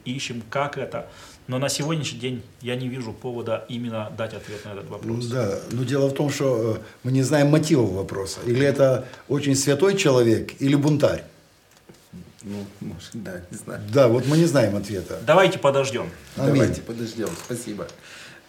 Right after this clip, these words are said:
Speaker 3: Еще один вопрос. Почему бы, э, подобное служение для молодежи не сделать периодичными? И почему бы не сделать подобное для церкви централизованно и согласованно?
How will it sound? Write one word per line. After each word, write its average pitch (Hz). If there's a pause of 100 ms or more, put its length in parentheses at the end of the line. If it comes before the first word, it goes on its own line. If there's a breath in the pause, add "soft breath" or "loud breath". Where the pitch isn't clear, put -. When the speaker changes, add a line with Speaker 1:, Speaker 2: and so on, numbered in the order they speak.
(120)
Speaker 3:
Еще 127
один 104
вопрос. 98 (1400 loud breath)
Почему 165
бы, 143
э, 110
подобное 120
служение 123
для 117
молодежи 117
не 113
сделать 117
периодичными? 110
И 73
почему 131
бы 127 (280 loud breath)
не 120
сделать 120
подобное 113
для 104
церкви 135
централизованно 110
и 98
согласованно? 101